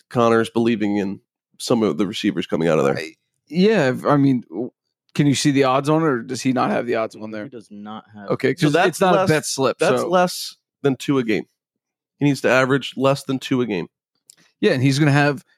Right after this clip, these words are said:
Speaker 2: Kelce's gonna have t-, at least two or three touchdown games,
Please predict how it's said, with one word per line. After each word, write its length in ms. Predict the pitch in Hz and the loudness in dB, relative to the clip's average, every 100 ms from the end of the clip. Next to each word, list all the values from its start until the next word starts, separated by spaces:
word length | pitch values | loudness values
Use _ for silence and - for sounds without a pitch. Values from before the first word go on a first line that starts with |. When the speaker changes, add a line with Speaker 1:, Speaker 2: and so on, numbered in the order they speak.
| _ | _
Speaker 2:
Kelce's 320 | - 190 - | -2 0 -2
gonna 160 | 185 165 | 2 2
have 200 | 170 143 _ _ _ - | 2 -2 _ _ _ -8
t-, 140 | - | 0
at 180 | 156 156 | 2 4
least 300 | 185 170 - | 0 0 -2
two 120 | 196 | 0
or 40 | 175 | 0
three 220 | - 147 | -2 -4
touchdown 360 | 143 - 113 101 | -4 -8 -10 -10
games, 340 | 80 - | -14 -18